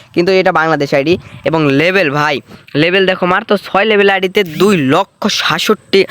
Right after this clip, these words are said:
এই সরি, ভু-, ভুল হয়েছে, দুইশো সাতষট্টি কে লাইক, মানে বিশ লক্ষর উপরে লাইক,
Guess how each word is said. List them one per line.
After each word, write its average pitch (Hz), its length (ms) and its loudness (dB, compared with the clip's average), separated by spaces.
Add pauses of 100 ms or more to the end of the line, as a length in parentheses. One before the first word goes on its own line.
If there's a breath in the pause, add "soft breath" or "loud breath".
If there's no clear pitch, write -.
(180 loud breath)
এই 165 140 0
সরি, 170 340 0
ভু-, 160 200 2
ভুল 147 200 2
হয়েছে, 165 220 2
দুইশো 160 380 0
সাতষট্টি 180 760 -4
কে 190 140 2
লাইক, 135 240 0 (420 loud breath)
মানে 156 320 0
বিশ 180 260 0 (120)
লক্ষর 160 420 0
উপরে 202 300 2
লাইক, 135 240 0